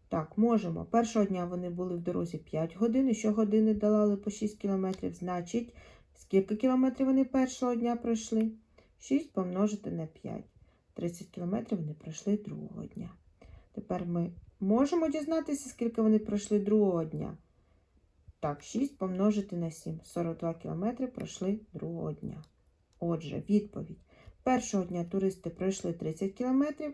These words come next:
а другого дня сорок два кілометри. Молодці!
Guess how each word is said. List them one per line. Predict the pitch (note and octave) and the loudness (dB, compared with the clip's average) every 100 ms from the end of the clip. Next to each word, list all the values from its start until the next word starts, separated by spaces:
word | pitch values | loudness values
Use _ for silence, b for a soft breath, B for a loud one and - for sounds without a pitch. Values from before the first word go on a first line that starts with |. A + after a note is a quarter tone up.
| - | -8
а | E3 | -8
другого | E3 F#3+ A3+ B3 A#3 | -4 0 2 2 2
дня | A3+ A#3 A3+ _ _ _ | 2 0 -4 _ _ _
сорок | E3 D#3+ - - | -6 -6 -8 -10
два | F3 G#3 A3 - _ - | -4 -4 -4 -14 _ -10
кілометри. | D#3+ E3 - - - - - - - _ - b b b b b b _ _ _ _ _ _ _ _ _ _ _ _ _ - | -8 -8 -10 -14 -20 -20 -20 -16 -16 _ -20 b b b b b b _ _ _ _ _ _ _ _ _ _ _ _ _ 0
Молодці! | A3 G3+ - - | 2 2 -2 -14